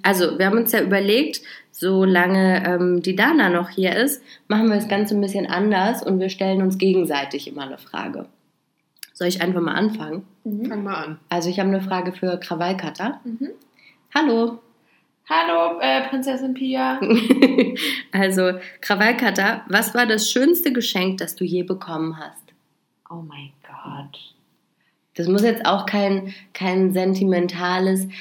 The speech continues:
Speaker 1: ähm, „Das war, als mir jemand Ich liebe dich gesagt
Speaker 2: Oh
Speaker 1: hat“
Speaker 2: Gott.
Speaker 1: oder sowas.
Speaker 2: Als jemand „Ich liebe dich“ mit Kerzen in den Sandstrand, äh, gebaut hat.
Speaker 1: <laughs> Hashtag Couple Goals. <laughs>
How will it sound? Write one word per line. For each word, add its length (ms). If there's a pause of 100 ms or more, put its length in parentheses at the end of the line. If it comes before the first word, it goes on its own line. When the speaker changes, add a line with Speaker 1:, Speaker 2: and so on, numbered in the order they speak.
(240)
Speaker 1:
ähm, 300
„Das 260
war, 300
als 180
mir 140
jemand 400
Ich 160
liebe 240
dich 260
gesagt 300
Speaker 2:
Oh 200
Speaker 1:
hat“ 160
Speaker 2:
Gott. 100
Speaker 1:
oder 40 (120)
sowas. 380
Speaker 2:
Als 220
jemand 300
„Ich 120
liebe 240
dich“ 220
mit 140
Kerzen 460
in 120
den 160
Sandstrand, 1300
äh, 180
gebaut 560
hat. 440 (500)
Speaker 1:
<laughs> 1400
Hashtag 480
Couple 320
Goals. 400
<laughs> 300